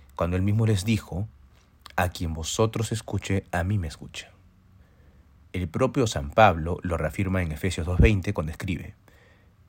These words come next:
"Edificados sobre el cimiento de los apóstoles y profetas, siendo la piedra angular Cristo mismo".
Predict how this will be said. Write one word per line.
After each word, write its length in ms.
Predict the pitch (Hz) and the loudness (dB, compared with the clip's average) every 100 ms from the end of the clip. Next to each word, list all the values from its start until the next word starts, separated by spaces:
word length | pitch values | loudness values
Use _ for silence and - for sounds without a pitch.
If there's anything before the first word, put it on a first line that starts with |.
| _ _ _ _ _ | _ _ _ _ _
"Edificados 840 | 117 98 90 - 110 113 113 113 - | 2 2 -2 2 4 6 4 -2 -8
sobre 340 | - 98 87 | 0 0 2
el 100 | 87 | -2
cimiento 600 | - 87 101 113 110 113 | -2 -2 2 2 2 0
de 80 | 95 | 0
los 140 | 82 | -2
apóstoles 680 | 78 - 113 - 117 113 107 | -4 0 0 2 0 0 0
y 100 | 104 | -6
profetas, 720 | - 73 80 73 67 69 - - - - - - | -4 -4 -4 -6 -8 -12 -16 -20 -20 -20 -20 -10
siendo 340 | - 110 110 | 0 2 4
la 200 | 82 76 | 2 2
piedra 320 | 113 110 104 | 2 4 4
angular 500 | 98 78 82 101 113 - - _ - | 2 0 2 2 2 -8 -20 _ -4
Cristo 460 | 104 104 - 107 | -2 0 0 -2
mismo". 520 | 92 90 - - - | -2 -4 -10 -14 -20